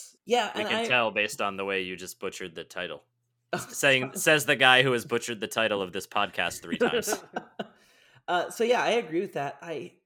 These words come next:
Speaker 1: I, that said, on rewatch of this episode, I felt like this episode was a little less dark than I did on first watch, and,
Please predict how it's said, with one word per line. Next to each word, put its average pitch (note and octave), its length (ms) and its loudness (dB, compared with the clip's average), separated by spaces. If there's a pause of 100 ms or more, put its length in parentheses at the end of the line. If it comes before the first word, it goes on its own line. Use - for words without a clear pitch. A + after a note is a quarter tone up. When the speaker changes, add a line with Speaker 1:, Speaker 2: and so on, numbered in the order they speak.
(100)
Speaker 1:
I, - 100 -18 (520)
that A3 300 -6
said, C3 480 -10 (400)
on F3 320 -2
rewatch E3 560 -4
of A2+ 80 -16
this - 160 -10
episode, - 460 -14 (280)
I B2 80 -10
felt F3 220 -4
like - 100 -6
this F#3 140 -10
episode D#3+ 260 -4
was C#3 140 -10
a C#3 60 -6
little D#3+ 640 -4
less D3+ 320 -8
dark C#3 480 -8 (580)
than B2 720 -12 (560)
I C#3 60 -8
did C#3 260 -8 (400)
on C3 140 -8
first E3+ 240 -6
watch, - 440 -10 (260)
and, C3 240 -6